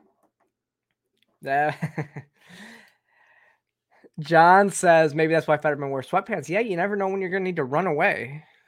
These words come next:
Um, but in June,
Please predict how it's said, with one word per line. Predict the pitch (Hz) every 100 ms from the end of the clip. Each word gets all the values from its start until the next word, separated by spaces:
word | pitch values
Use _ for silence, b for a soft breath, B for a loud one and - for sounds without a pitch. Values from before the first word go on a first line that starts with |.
| _ _ _ _ _ -
Um, | 139 139 139 139 139 139 - _ _ _ _
but | 185 185
in | 190
June, | 156 139 160 165 180 214